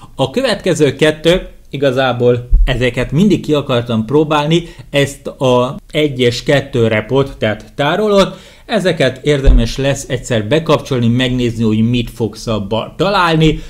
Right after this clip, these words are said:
esetleg plusz olyan kis programocskák lesznek, amik számodra érdekesek lesznek.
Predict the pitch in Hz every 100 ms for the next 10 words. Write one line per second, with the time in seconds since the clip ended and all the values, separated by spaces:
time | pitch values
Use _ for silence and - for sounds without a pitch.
0 | - - 165 147 120 110 110 139 - 127
1 | 110 107 107 - 120 117 117 113 110 -
2 | 101 107 139 139 120 113 131 123 113 -
3 | 127 127 143 123 127 127 - 175 180 160
4 | 156 117 131 113 120 107 113 101